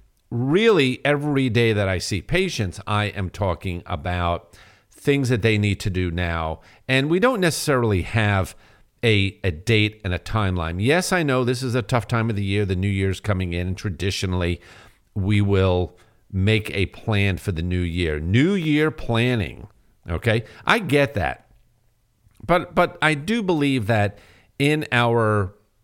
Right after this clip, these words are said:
quiet time when we are reflecting on ourselves, we, we can start thinking about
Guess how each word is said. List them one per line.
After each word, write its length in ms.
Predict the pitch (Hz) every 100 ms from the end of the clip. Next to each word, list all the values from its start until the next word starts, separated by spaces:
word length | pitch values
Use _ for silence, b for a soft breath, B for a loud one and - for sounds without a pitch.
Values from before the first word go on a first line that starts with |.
| _ _
quiet 580 | - - 123 127 117 -
time 540 | - 113 98 92 90 -
when 280 | 101 98 95
we 240 | 95 92 -
are 460 | 90 85 85 78 b b b _ _ _
reflecting 760 | 104 95 - 123 113 104 104 90
on 200 | 85 85
ourselves, 580 | 80 - 87 82 85 135
we, 220 | 165 -
we 180 | 175 180
can 540 | - 214 226 220 202 B B B
start 600 | - - - 143 135 -
thinking 520 | - 139 120 120 110 -
about 640 | 92 - 104 101 95